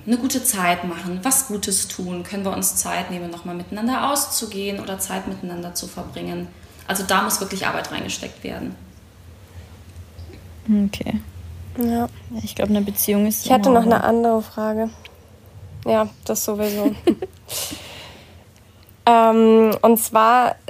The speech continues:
Speaker 3: noch zum
Speaker 1: Mhm.
Speaker 3: Thema Streit. Ähm, wenn man zum Beispiel einen Konflikt hat und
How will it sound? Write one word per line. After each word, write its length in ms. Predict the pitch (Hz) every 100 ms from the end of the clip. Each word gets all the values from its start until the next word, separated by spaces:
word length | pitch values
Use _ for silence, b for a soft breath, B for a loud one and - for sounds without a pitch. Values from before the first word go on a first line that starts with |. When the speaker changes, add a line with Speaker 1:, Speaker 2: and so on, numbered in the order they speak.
| -
Speaker 3:
noch 300 | - 226 214
zum 220 | - 220 214
Speaker 1:
Mhm. 80 |
Speaker 3:
Thema 400 | 226 240 220 214
Streit. 720 | 208 - 202 175 175 - - - -
Ähm, 380 | 202 202 202 202
wenn 240 | - 214 214
man 220 | 214 214
zum 160 | - 214
Beispiel 400 | 214 - 214 202
einen 380 | 208 202 202 208
Konflikt 560 | 214 214 - 240 -
hat 240 | 214 269 - B B B B B -
und 720 | 226 220 220 226 226 - -